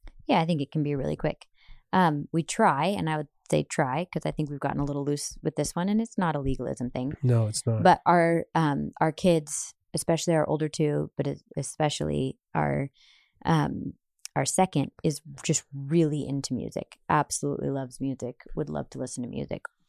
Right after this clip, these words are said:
Speaker 1: all day long. And, and it also affects them. And so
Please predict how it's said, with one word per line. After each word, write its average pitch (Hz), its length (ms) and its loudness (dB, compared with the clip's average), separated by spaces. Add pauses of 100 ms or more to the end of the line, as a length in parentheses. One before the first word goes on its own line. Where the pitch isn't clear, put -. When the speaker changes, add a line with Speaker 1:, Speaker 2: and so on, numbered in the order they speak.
(120)
Speaker 1:
all 143 180 6
day 120 180 -2
long. 170 280 -6 (500)
And, 247 300 4 (100)
and 208 400 4 (100)
it 208 120 4
also 196 320 2
affects 277 340 -2
them. 131 300 -6 (420)
And 175 220 4
so 165 500 4